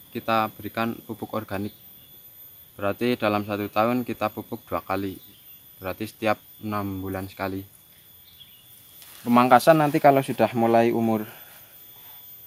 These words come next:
sekitar dua tahun, dia mulai, mulai ketinggian, ya, kalau dia mencapai ketinggian delapan puluh senti,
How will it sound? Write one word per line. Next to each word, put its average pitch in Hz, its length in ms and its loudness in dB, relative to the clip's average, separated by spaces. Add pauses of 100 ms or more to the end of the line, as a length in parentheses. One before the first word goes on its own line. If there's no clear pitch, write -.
(280)
sekitar 107 560 0
dua 101 160 0
tahun, 113 400 4 (920)
dia 110 240 4
mulai, 110 480 0 (320)
mulai 107 320 0
ketinggian, 104 640 -2
ya, 123 160 -4
kalau 131 240 0
dia 123 160 -4
mencapai 120 400 -2
ketinggian 120 400 0
delapan 107 260 2
puluh 110 220 -4
senti, 120 340 -4